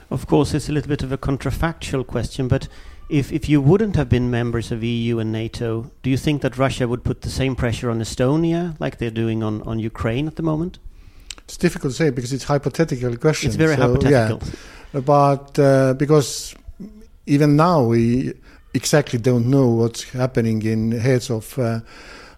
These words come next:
Speaker 2: of, uh, government in, in, in Russia. So, uh, it's very difficult to, uh, to answer to this question. But I guess the chance that th-, these kind of things would have happened, uh,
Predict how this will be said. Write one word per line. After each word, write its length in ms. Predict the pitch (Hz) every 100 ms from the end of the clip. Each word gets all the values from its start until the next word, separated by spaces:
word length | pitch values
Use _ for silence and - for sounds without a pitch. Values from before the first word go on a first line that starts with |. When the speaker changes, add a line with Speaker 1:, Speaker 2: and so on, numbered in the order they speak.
| -
Speaker 2:
of, 460 | 117 117 - -
uh, 240 | 123 113 113
government 520 | 131 127 120 113 107
in, 220 | 117 113
in, 220 | 123 113
in 180 | 123 120
Russia. 400 | 117 160 - 98
So, 400 | - 110 104 104
uh, 240 | 107 107 107
it's 180 | -
very 220 | 147 156 123
difficult 640 | 127 123 - 113 120 -
to, 280 | 120 117 113
uh, 180 | 110 107 - - - - - - -
to 100 | 123
answer 340 | 147 151 -
to 120 | 104
this 180 | 95 95
question. 460 | - 110 - 107 95
But 320 | 110 110 -
I 140 | 120
guess 540 | 117 143 - - - - - - -
the 100 | 117
chance 680 | - 170 147 90 104 - -
that 240 | 120 110 107 -
th-, 200 | - - - 131
these 200 | 131 -
kind 220 | 123 117
of 80 | 107
things 500 | 135 120 104 - 131
would 200 | 117 113
have 100 | 113
happened, 480 | 127 123 113 107
uh, 260 | 127 117